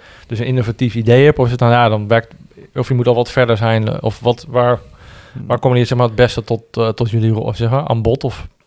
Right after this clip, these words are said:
Speaker 1: is jullie ideale rol eigenlijk? Is dat, of maakt het niet uit?
Speaker 2: Nou, dat is juist het mooie van onze fondsen, eh, eh, is dat eigenlijk het Innogo en het Zeeuwse Participatiefonds mooi in elkaar overlopen. Dus, ehm,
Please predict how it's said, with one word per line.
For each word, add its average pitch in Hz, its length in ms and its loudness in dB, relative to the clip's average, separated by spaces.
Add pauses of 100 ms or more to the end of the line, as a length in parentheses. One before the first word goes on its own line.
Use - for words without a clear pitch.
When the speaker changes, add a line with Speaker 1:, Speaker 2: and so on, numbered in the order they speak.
Speaker 1:
is 95 160 -12
jullie 113 160 -4
ideale 113 400 0
rol 113 340 0
eigenlijk? 113 360 -2
Is 123 80 -2
dat, 120 140 -2
of - 140 -8
maakt 113 200 -4
het 104 100 -8
niet 104 140 -6
uit? 104 240 -6 (200)
Speaker 2:
Nou, 95 160 -4
dat 107 340 -2
is 113 140 -6
juist 107 240 4
het 101 120 -4
mooie 113 340 6
van 101 400 0 (100)
onze 107 300 -2
fondsen, 110 640 -4 (100)
eh, 104 520 -2 (100)
eh, 98 80 -12 (160)
is 101 160 -8
dat 104 200 -4
eigenlijk 101 320 -6
het 98 140 -10
Innogo 110 440 -2
en 104 80 -4
het 98 100 -6
Zeeuwse 107 280 -6
Participatiefonds 104 840 -2
mooi 113 280 0
in 107 60 -2
elkaar 101 340 0
overlopen. 98 600 -2 (960)
Dus, 101 480 -2
ehm, 95 360 -4